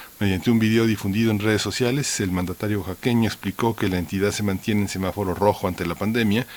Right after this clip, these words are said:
y también dijo que la nueva fecha para realizar la Guelaguetza dependerá del color que marque el semáforo nacional de la covid diecinueve.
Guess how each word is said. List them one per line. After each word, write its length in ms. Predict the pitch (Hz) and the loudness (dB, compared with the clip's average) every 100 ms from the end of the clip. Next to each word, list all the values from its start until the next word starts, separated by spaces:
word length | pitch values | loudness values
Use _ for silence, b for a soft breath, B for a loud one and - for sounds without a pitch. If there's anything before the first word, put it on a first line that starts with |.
| B B B | B B B
y 60 | - | 0
también 340 | 170 190 202 | 2 4 4
dijo 260 | 185 - 175 | 2 -2 -2
que 80 | 139 | 0
la 100 | 123 | 0
nueva 200 | 127 131 | 0 0
fecha 260 | 131 143 | -2 -2
para 220 | - 117 | 0 0
realizar 380 | 104 92 90 113 | 0 -2 -2 -2
la 60 | 113 | -2
Guelaguetza 460 | 95 87 92 - | -2 -2 -4 -2
dependerá 440 | 117 98 90 90 101 | -2 -2 -2 0 0
del 120 | 101 | 0
color 320 | 90 85 101 | -2 -2 -2
que 140 | - 90 | -2 -2
marque 300 | 90 - 98 | -2 -4 -6
el 60 | |
semáforo 460 | - 87 90 98 92 | -4 -4 -4 -4 -4
nacional 400 | 80 92 87 92 | -6 -6 -4 -4
de 120 | 92 | -4
la 80 | 82 | -6
covid 260 | 73 80 | -6 -8
diecinueve. 460 | 80 76 - 50 | -8 -10 -12 -14